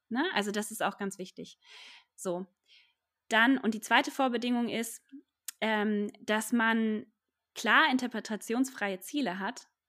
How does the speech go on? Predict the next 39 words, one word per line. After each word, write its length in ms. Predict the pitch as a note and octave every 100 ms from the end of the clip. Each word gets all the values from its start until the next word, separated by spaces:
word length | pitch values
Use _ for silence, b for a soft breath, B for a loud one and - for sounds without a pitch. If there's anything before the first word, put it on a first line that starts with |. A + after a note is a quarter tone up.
| _ _ -
Ne? 140 | C4+ E4+
Also 200 | - G3+
habe 100 | G3+
ich 100 | -
grad 160 | - -
gesagt, 520 | F3+ A3 E4+ - - _
hier, 300 | - B3+ B3+
das 200 | G3+ -
Rennen 200 | G3+ F#3+
ist 120 | F#3+
so 80 | F#3+
und 120 | F#3+
so 60 | F#3+
lang 260 | B3 D#4
oder 140 | A3+ G3
das 120 | -
Training 320 | - C4+ B3
so 80 | A3+
und 180 | A3+ A3
so 160 | A3
lang 380 | G#3 A3+ C4 C4 b b b b
und 480 | A3 A#3+ A#3+ A#3+ -
das 100 | G#3+
sollte 240 | G#3 G#3 G#3
bitte 220 | G3 G3
so 140 | G3
und 120 | F#3
so 120 | F#3+ F#3+
gelaufen 460 | F#3 E3 F3 E3+
werden, 280 | E3 A#2 E3
ungefähr 560 | F#3+ F#3+ - F3+ D#3+ F#3 _
in 100 | F3+
diesem 240 | F3+ F3+ F3
Bereich. 460 | E3 D#3+ F3+ - -
Sodass 300 | F#3 F#3+ -
ich 160 | A#3 B3
halt 160 | A3
weiß, 320 | F#3+ G#3 G#3+
okay, 380 | - - B3+ C#4+